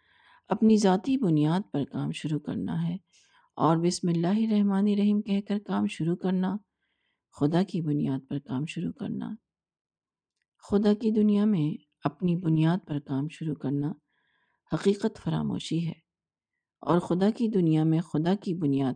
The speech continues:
پر کام شروع کرنا حقیقت پسندی۔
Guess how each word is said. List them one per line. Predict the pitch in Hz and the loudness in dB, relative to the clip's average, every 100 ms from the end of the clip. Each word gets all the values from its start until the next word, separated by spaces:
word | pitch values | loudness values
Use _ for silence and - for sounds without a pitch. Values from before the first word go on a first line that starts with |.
| - | -6
پر | 139 | -10
کام | - 131 143 | -6 -6 -6
شروع | - 135 | -6 -6
کرنا | - 123 131 151 202 _ _ _ _ _ _ - | -6 -4 -2 -2 -4 _ _ _ _ _ _ -8
حقیقت | 135 170 - 170 - | -4 -4 -4 -8 -6
پسندی۔ | - - 131 156 165 | -12 -8 -6 -4 -4